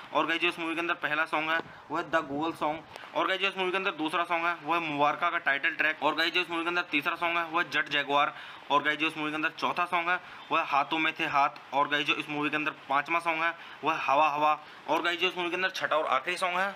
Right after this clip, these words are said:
वो है दिल धड़के louder louder। तो guys, इसी तरीके से छः songs हैं और मतलब medium songs हैं, सुन भी सकते हैं आप अगर आपका मन करता है तो मैं सजेस्ट करूँगा सुन सकते हैं अगर मन कर रहा है तो, अगर नहीं कर रहा तो मत सुनिए, skip कर दीजिए। आ, तो guys, चलिए अब हम बात कर लेते हैं यहाँ पे इस movie के आईएमडीबी रेटिंग के बारे में।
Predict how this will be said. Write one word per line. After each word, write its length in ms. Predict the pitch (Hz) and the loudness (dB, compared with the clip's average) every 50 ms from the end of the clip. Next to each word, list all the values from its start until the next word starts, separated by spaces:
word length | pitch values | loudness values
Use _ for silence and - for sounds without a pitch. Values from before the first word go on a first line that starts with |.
| - 160 | -6 -4
वो 100 | 151 160 | -2 -2
है 60 | 175 160 143 | -2 0 -2
दिल 140 | 170 170 | -4 -2
धड़के 260 | 151 143 147 147 190 202 | -2 -2 -2 -2 0 0
louder 320 | 185 156 143 135 135 127 | 0 0 -2 0 0 0
louder। 340 | 123 113 113 107 113 110 110 - - - - - - | 2 0 0 0 -4 -6 -6 -8 -12 -14 -14 -12 -8
तो 80 | 170 170 | -4 -2
guys, 180 | 196 190 - | -2 -2 -2
इसी 160 | - 151 165 170 | -4 -4 -4 -2
तरीके 260 | 156 175 165 151 180 | -2 -2 -2 -2 -2
से 100 | 170 180 - | -4 -4 -6
छः 200 | - - 160 165 | -4 -2 0 0
songs 260 | - 170 165 165 151 | 0 -2 -4 -4 -6
हैं 80 | 190 - | -6 -6
और 240 | - - 147 151 147 | -2 0 2 2 2
मतलब 240 | 151 151 143 143 151 151 | 2 0 0 0 -2 -2
medium 320 | 143 139 139 147 156 160 | -2 -4 -2 0 0 0
songs 260 | 156 160 151 151 160 | 0 0 -2 0 -2
हैं, 80 | 180 - - - - - - - | -6 -8 -8 -16 -20 -20 -20 -14
सुन 220 | - - 147 147 | -8 -6 -4 0
भी 80 | 165 170 | 0 0
सकते 260 | 165 165 - - 160 | 0 0 -4 0 2
हैं 80 | 160 156 | 2 2
आप 180 | 156 156 151 | 2 2 0
अगर 140 | 151 151 147 | 0 2 2
आपका 220 | 147 147 - 160 | 0 0 0 -2
मन 160 | 143 143 143 147 | 0 0 0 0
करता 240 | 147 143 131 147 156 | -2 -4 -2 -2 -4
है 80 | - - | -4 -4
तो 440 | - - 147 147 151 147 147 147 - 131 | -4 -4 -2 -2 0 -2 -2 -4 -6 -6
मैं 180 | 131 131 135 | -4 -2 -2
सजेस्ट 260 | 135 139 139 143 143 - | -2 0 -2 -2 -2 -4
करूँगा 300 | 139 139 143 147 156 156 - - - - - - - - | -4 -4 -2 -2 -2 -2 -4 -8 -14 -14 -16 -16 -10 -6
सुन 140 | - 156 160 | -4 -2 -2
सकते 260 | 151 160 - - 160 | -2 -4 -4 -2 0
हैं 60 | 156 156 | 0 0
अगर 100 | 156 147 | 0 0
मन 180 | 143 139 147 151 | 0 -2 -2 0
कर 120 | 151 151 | 0 0
रहा 100 | 147 156 | 2 2
है 60 | 160 160 | 0 0
तो, 240 | 156 165 160 156 151 | 0 -4 -4 -2 -2
अगर 140 | 139 143 143 | -2 -2 -2
नहीं 240 | 139 135 143 156 | -2 -2 -2 -2
कर 100 | 151 156 151 | 0 0 0
रहा 80 | 151 | 0
तो 100 | 151 156 | -2 -2
मत 160 | 151 131 131 127 | -2 -2 -4 -4
सुनिए, 240 | - 135 139 147 | -4 -6 -4 -4
skip 260 | 143 - - 143 123 - | -4 -2 -4 -4 -2 -2
कर 80 | 120 110 | -4 -4
दीजिए। 340 | 107 107 104 101 104 104 - - - - - - - - | -4 -4 -4 -4 -4 -4 -4 -8 -14 -14 -14 -8 -2 0
आ, 100 | 143 143 | 0 0
तो 180 | 143 - 156 | 0 -2 -2
guys, 180 | 160 165 160 - | -2 -2 -2 -2
चलिए 240 | - 156 147 151 156 | -2 -2 -2 -2 -2
अब 340 | 151 - - - - 143 | -4 -6 -12 -8 -2 0
हम 140 | 147 151 147 | 0 0 2
बात 200 | 143 143 151 151 | 2 2 0 0
कर 120 | - 156 151 | 0 -2 0
लेते 140 | 151 151 | 0 0
हैं 80 | 151 151 | 0 0
यहाँ 100 | 147 143 | -2 -2
पे 100 | 139 143 | -2 -4
इस 100 | 147 147 | -6 -6
movie 160 | 151 143 143 | -6 -8 -4
के 80 | 143 160 | -4 -2
आईएमडीबी 380 | 147 147 143 143 143 151 151 | -2 -2 -2 -2 -2 -2 0
रेटिंग 280 | 143 135 127 123 151 156 | 0 -2 -2 -2 -4 -2
के 60 | 160 | 0
बारे 200 | 151 147 139 143 | 2 2 2 0
में। 100 | 151 175 | -2 -6